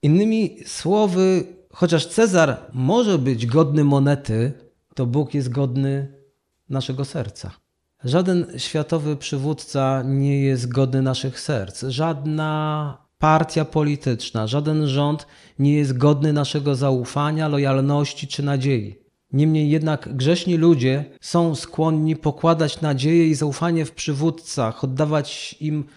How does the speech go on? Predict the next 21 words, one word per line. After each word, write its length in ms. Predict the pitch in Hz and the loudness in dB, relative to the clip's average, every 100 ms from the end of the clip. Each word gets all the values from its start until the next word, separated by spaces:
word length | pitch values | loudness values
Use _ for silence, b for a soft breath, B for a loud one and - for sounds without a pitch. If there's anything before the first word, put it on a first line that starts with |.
| b | b
swoją 400 | - 165 165 156 | -6 0 2 4
lojalność 1000 | 151 151 156 165 170 190 - - - _ _ | 4 4 4 4 4 2 -4 -10 -12 _ _
i 100 | - | -4
pokładać 480 | 147 151 175 175 135 | -2 2 2 2 2
w 40 | |
nich 280 | 165 156 - | 2 0 -2
nadzieję. 580 | 139 156 143 156 123 107 - _ _ _ _ _ _ | -4 -2 0 0 -2 -4 -12 _ _ _ _ _ _
Ale 220 | 131 151 - | 2 4 4
Izrael 560 | 175 151 175 202 208 208 | 4 4 4 6 6 6
też 260 | 208 240 240 | 4 0 4
miał 160 | 160 | 2
przywódców, 800 | 117 - 123 117 117 - 143 147 - - | 2 -2 -2 -2 -4 -4 -4 -4 -8 -4
bo 240 | 135 160 | 2 2
chciał 480 | 160 - 214 220 180 | 0 -8 0 2 2
w 80 | - | 2
pewnym 320 | 170 175 170 | 0 2 0
momencie 480 | 156 151 147 143 135 | 0 -2 -2 -2 -2
mieć 240 | 135 127 | -2 -4
przywódców. 920 | - 139 117 110 - - - - _ _ _ _ | -8 -6 -4 -6 -8 -14 -14 -16 _ _ _ _
Pierwszy 500 | 165 214 208 - 175 | 4 4 2 -4 -4
przywódca 960 | - 147 135 147 - - 151 165 151 | -4 -4 -2 -2 -4 -6 -4 -4 -8